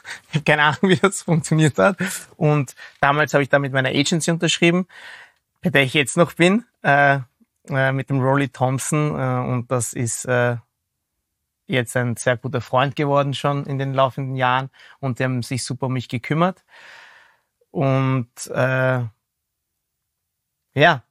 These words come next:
damals habe ich einfach mal bei meiner Agency unterschrieben und die haben sich seitdem, äh,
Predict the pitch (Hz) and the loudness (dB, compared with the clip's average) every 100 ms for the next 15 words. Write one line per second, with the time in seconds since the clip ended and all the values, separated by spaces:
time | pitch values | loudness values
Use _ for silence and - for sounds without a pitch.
0 | - 139 135 143 135 135 135 135 135 127 | -2 0 2 0 2 0 0 0 0 -2
1 | 131 131 135 139 - 139 147 139 139 - | -2 0 0 -2 -2 -4 -4 -2 -2 -2
2 | 147 147 135 139 131 117 127 - 127 - | -2 -2 -2 -2 -2 -4 -4 -2 -2 -2
3 | 127 120 - - _ 131 123 120 | -4 -4 -10 -20 _ -4 0 0